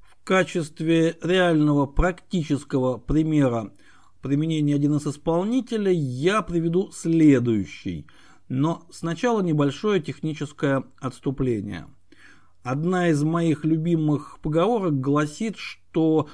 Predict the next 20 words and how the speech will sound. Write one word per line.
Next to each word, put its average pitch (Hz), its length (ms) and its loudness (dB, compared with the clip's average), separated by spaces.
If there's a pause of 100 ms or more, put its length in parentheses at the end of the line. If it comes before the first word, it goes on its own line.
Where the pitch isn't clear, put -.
(180)
лучшим 185 640 0
и 185 180 -4
даже, 165 320 2
наверное, 156 500 0
единственным 156 1000 -2 (500)
критерием 151 880 4
инженерной 165 640 0
истины 185 680 -4
является 175 800 0
успешная 151 880 -2
практика. 139 800 -2 (400)
И 156 140 -6
чем 160 340 0
серьезнее, 180 800 4
мощнее 175 880 0
эта 139 380 -6 (180)
практика, 139 560 -4
тем 202 380 -4
больше 160 440 2
оснований 190 760 -2